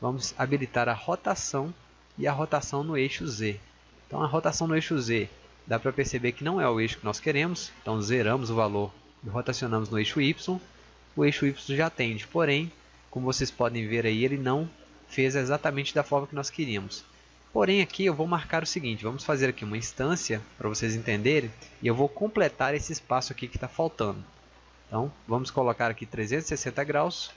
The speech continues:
clicamos em instância e ok. Agora eu vou editar um dos objetos, então vou pegar esse objeto aqui, por exemplo, vamos dar um looping, selecionei toda a borda dele, vamos jogar aqui para o lado,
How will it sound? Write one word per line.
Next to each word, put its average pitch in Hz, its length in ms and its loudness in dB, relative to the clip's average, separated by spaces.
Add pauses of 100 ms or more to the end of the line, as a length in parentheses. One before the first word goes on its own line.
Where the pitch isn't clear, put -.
(560)
clicamos 127 460 0
em 127 100 2
instância 113 640 0
e 117 140 4
ok. 160 420 2 (760)
Agora 139 220 4
eu 151 60 8
vou 170 120 4
editar 156 560 0
um 196 160 -4
dos 185 200 -2
objetos, 127 580 -2
então 107 120 -6
vou 117 100 -4
pegar 117 280 0
esse 170 220 0
objeto 117 400 0
aqui, 117 140 -4
por 131 180 -2
exemplo, 139 340 2 (460)
vamos 117 180 -2
dar 113 200 4
um 165 120 2
looping, 147 340 2 (920)
selecionei 120 580 0
toda 160 300 2
a 120 60 4
borda 110 360 0
dele, 127 380 -2 (560)
vamos 120 220 -4
jogar 113 340 2
aqui 113 180 -8
para 117 220 -2
o 156 80 -2
lado, 143 280 0